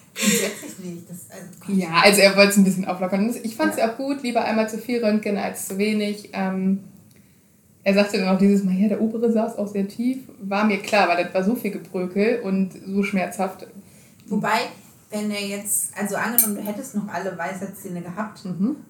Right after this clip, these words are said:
Speaker 1: und er hätte aus Versehen die rechten statt die linken rausgenommen, wäre jetzt nicht so dramatisch gewesen, weil
Speaker 2: Nee, ist richtig. Aber er dachte ja, da wäre eine Narbe,
Speaker 1: Ja.
Speaker 2: weil die schon mal rausgenommen worden
Speaker 1: Mhm.
Speaker 2: wären.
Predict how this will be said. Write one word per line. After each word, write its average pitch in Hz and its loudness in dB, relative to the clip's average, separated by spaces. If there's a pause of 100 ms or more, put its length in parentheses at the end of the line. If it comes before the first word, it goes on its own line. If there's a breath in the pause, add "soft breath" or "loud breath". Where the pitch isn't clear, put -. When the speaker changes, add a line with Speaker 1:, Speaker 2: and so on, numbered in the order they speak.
Speaker 1:
und 175 -10
er 180 -6
hätte 190 -6
aus 202 -8
Versehen 190 -6
die 175 -6
rechten 185 -6
statt 170 -8
die 185 2
linken 170 -10
rausgenommen, 160 -8
wäre 160 -6
jetzt - -18
nicht - -12
so 175 -12
dramatisch - -10
gewesen, 175 -8
weil 170 -4
Speaker 2:
Nee, 208 -2
ist 196 -4
richtig. 196 0
Aber 196 2
er 196 4
dachte 214 2
ja, 208 2
da 196 2
wäre 190 0
eine 185 -4
Narbe, 190 -2
Speaker 1:
Ja. 190 -6
Speaker 2:
weil 190 0
die 190 -2
schon 196 0
mal 185 2
rausgenommen 180 -2
worden 160 -8
Speaker 1:
Mhm. - -8
Speaker 2:
wären. 196 -6